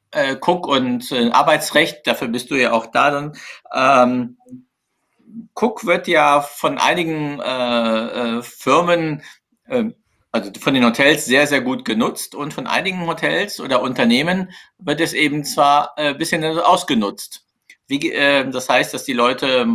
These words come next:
äh, in Cook geschickt, offiziell in Cook geschickt werden, müssen dann arbeiten oder es sind drei G M B Hs drinne und zwei G M B Hs Mitarbeiter werden nach Hause geschickt und die dritte G M B H wird,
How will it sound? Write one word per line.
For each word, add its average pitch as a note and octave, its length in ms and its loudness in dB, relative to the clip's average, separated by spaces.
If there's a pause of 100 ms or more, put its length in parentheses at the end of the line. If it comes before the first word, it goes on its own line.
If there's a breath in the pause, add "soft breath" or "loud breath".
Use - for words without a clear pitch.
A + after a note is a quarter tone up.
(180)
äh, A2+ 260 -4
in A#2 160 -4
Cook - 140 -10
geschickt, - 560 -8
offiziell B2+ 440 -2
in A#2+ 140 -2
Cook E3 140 -6
geschickt C3+ 340 -8
werden, C#3+ 380 0
müssen B2 160 -6
dann A2+ 160 -2
arbeiten D#3 680 2 (540 soft breath)
oder B2+ 580 4
es B2+ 120 -6
sind C3+ 180 -8
drei A#2+ 220 2
G B2 140 0
M A#2 100 2
B A2+ 120 2
Hs C#3 300 0
drinne C#3+ 480 0
und A#2+ 320 -2
zwei A#2+ 240 0
G B2 100 -4
M A#2+ 120 -2
B A2+ 100 0
Hs A#2+ 260 -2
Mitarbeiter A#2+ 560 -2
werden A#2 160 -2
nach A2+ 140 0
Hause C#3+ 200 0
geschickt C#3 320 -6
und B2+ 100 -6
die A#2+ 80 -6
dritte B2+ 280 -2
G B2 80 -2
M A#2+ 140 0
B A#2 100 2
H A#2+ 240 4
wird, A#2+ 260 -4